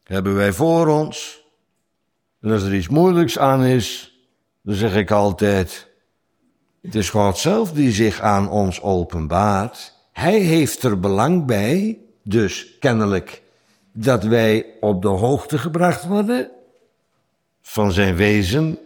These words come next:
en daarmee van zijn wil. Dus als het voor ons wat te moeilijk is, zal ik het eens laconiek zeggen,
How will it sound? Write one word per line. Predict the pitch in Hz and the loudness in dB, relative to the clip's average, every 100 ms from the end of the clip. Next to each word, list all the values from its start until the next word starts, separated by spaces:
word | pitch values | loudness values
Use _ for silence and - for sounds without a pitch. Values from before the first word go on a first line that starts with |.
| - _ | -20 _
en | 85 78 | -8 -6
daarmee | 80 80 82 80 | -4 -4 -4 -4
van | 82 85 | -4 -4
zijn | 90 92 | -4 -4
wil. | 95 175 208 220 - - _ _ _ _ _ _ _ _ | 0 2 2 -2 -10 -20 _ _ _ _ _ _ _ _
Dus | 131 123 | -2 0
als | 120 120 95 | 0 0 -2
het | - | -8
voor | - 120 123 | -2 0 2
ons | 139 113 | 0 0
wat | 117 117 - | 0 -2 -2
te | |
moeilijk | 120 196 233 196 120 | -4 0 2 2 2
is, | 104 123 - - - _ _ _ _ _ _ _ _ _ _ | 0 0 -2 -10 -16 _ _ _ _ _ _ _ _ _ _
zal | - | -10
ik | 127 | -6
het | 156 | -2
eens | |
laconiek | 165 180 180 185 214 - | 2 2 2 0 0 0
zeggen, | 175 180 170 196 | 0 0 0 -6